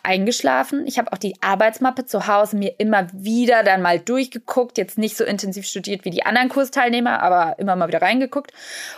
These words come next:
Und am Ende hatten wir, daran erinnere ich mich noch, und ich, es ist lustig, dass du mich danach fragst, weil ich hab schon so lange nicht mehr darüber, äh, gesprochen, hatten wir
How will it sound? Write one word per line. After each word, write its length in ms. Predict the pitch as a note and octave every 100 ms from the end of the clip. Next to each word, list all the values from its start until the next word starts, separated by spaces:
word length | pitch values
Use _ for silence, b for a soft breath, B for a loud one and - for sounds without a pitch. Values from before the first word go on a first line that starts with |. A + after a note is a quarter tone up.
| B
Und 560 | - B3 C4 C4 B3 -
am 160 | G#3+ G#3
Ende 520 | G#3 A#3 A#3 A#3 A#3 A3+ - -
hatten 460 | A#3 A3+ A3 G#3
wir, 480 | G3+ A3 A3 A3 G#3+
daran 340 | G#3 G3+ G#3+ G3+
erinnere 440 | G3+ - C4 F#3
ich 140 | F3
mich 180 | F3 F3
noch, 180 | F#3+ F#3+
und 80 | G3
ich, 140 | F#3
es 220 | - -
ist 60 | F#3+
lustig, 380 | G3+ A#3 - F#3+
dass 160 | F#3+
du 60 | F#3
mich 100 | F#3
danach 220 | F3+ F3+
fragst, 320 | - F#3 -
weil 80 | -
ich 100 | -
hab 100 | F#3+
schon 240 | - F#3+ F#3+
so 340 | - - B3
lange 240 | B3+ G#3 F#3+
nicht 180 | G3 -
mehr 100 | F#3
darüber, 460 | F3 F#3+ F3+ F3
äh, 120 | -
gesprochen, 600 | F3 F3 - F#3+ F#3+ F#3 - B B
hatten 220 | A#3+ A#3 G#3+
wir 160 | G3